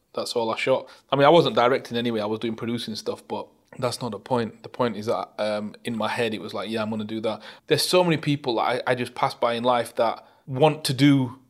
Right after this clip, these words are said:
directing, want to be filmmakers, want to tell stories, but they're sidetracked by, they're sidetracked by life, or they're sidetracked by family, they're sidetracked by work and having to pay a mortgage and keep doing bills.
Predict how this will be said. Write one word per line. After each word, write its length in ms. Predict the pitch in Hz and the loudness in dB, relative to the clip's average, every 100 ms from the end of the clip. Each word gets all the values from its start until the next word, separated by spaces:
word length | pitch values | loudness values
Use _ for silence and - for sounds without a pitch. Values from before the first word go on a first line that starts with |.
| - | -2
directing, 680 | 127 117 120 - 127 117 | 2 2 0 -4 -8 -4
want 240 | 123 143 127 | 2 2 2
to 80 | 127 | -6
be 120 | 123 | -6
filmmakers, 600 | - 120 113 117 113 110 | -2 -2 0 -4 -4 -2
want 200 | 127 127 | -2 -2
to 40 | |
tell 220 | 120 127 117 | -4 -2 -2
stories, 440 | - 131 123 113 | 2 4 4 2
but 260 | - - 120 | -4 -6 -2
they're 180 | 117 | -2
sidetracked 680 | - 135 131 131 120 - - | -2 0 0 0 -4 -4 -4
by, 400 | 110 107 104 98 - | -2 -2 -2 -8 -10
they're 300 | 120 113 110 | -4 -2 -2
sidetracked 480 | - 117 - 107 - | -2 -4 -4 -6 -4
by 120 | 110 | 0
life, 420 | 123 147 156 160 - | 4 4 2 -4 -8
or 160 | 113 | -6
they're 160 | 113 113 | -4 -8
sidetracked 500 | - 120 113 - - | -4 -2 -2 -6 -4
by 140 | 107 | -4
family, 480 | - 127 139 143 143 | 0 0 0 -2 -2
they're 180 | - 113 | -4 -8
sidetracked 560 | - 117 113 110 - - | -4 -6 -4 -8 -6 -4
by 280 | 110 110 - | -2 -4 -8
work 460 | 120 127 127 127 131 | -4 0 0 0 -4
and 100 | 113 | -8
having 220 | 117 117 | -10 -12
to 100 | 110 | -12
pay 180 | - 120 | -2 0
a 60 | |
mortgage 380 | 123 127 123 120 | 2 0 0 -8
and 100 | 110 | -8
keep 220 | - 117 | -6 -6
doing 220 | 120 117 110 | -6 -8 -4
bills. 440 | 127 139 135 | 0 0 -2